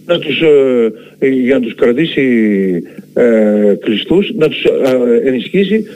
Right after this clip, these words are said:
πραγματικά, διότι εκείνη είναι υπεύθυνη. Η κυβέρνηση είναι υπεύθυνη που δεν έχουν ανοίξει καθόλου. Στην Ισπανία, παραδείγματος χάρη, την ώρα που μιλάμε, η οποία είχε πολύ μεγάλο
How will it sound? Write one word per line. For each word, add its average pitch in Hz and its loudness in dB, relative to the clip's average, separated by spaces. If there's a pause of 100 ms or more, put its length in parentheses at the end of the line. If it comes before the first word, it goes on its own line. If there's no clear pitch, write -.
(180)
πραγματικά, 185 -2
διότι 165 -2
εκείνη 269 -2
είναι 226 -2
υπεύθυνη. - -2 (240)
Η 147 -14
κυβέρνηση 175 -2
είναι 151 -6
υπεύθυνη 139 -2
που 139 -2
δεν 135 0
έχουν 135 -2 (380)
ανοίξει 127 -2
καθόλου. 127 0
Στην 143 -6
Ισπανία, 139 -2
παραδείγματος 147 -4
χάρη, 139 0
την 139 -4
ώρα 165 0
που 151 -10
μιλάμε, 113 2 (200)
η - -2
οποία 147 2
είχε 170 -2
πολύ 160 -2
μεγάλο 143 0